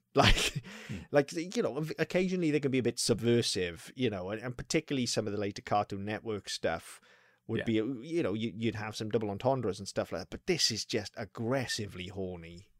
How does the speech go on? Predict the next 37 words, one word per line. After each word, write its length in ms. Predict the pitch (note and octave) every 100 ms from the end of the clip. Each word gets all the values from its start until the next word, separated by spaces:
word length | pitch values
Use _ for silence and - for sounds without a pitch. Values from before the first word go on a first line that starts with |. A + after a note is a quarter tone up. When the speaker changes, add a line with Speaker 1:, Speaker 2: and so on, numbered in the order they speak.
| -
Speaker 1:
like, 320 | G2+ G2 - -
and, 220 | - G#2 _
Speaker 2:
Yeah. 60 | C#3 D#3+ - -
Speaker 1:
and 100 | B2+
it's 140 | A2+ C#3+
not 180 | D#3 B2+
ashamed 440 | - A#2+ A2 G2
of 80 | F2
it, 120 | E2+
is 140 | G#2 F2
it? 160 | E2+ - -
<laughs> 380 | A#2 - D3+ -
Like, 400 | B2+ - - - _
it's 140 | C#3 A#2+
weird. 520 | A2+ B2+ B2 - C3
Speaker 2:
No. 240 | F#2 D#2 - - - C3 _ _
Speaker 1:
It's 180 | B2+ A#2+
Speaker 2:
Yeah, 120 | B2+
Speaker 1:
really 120 | C3
Speaker 2:
tonally, 300 | C3 C3+ C3
Speaker 1:
weird. 160 | A#2+ G#2+ G2
Speaker 2:
it's 80 |
very 200 | G#2 G2+
strange. 440 | F#2+ - F2+ F2 - -
Tonally, 340 | C3+ C#3 C#3
it 60 | A#2+
doesn't 360 | A2+ G#2+ G#2 -
seem 240 | - G#2+
like 160 | G2+ G2
it 100 | -
fits 480 | - F#2+ - - -
within 380 | C3+ G#2 G2 F#2
this 140 | F2+ -
time 220 | F2+ E2
period 260 | E2+ E2+
at 200 | F#2+ F#2
all. 200 | G2+ F2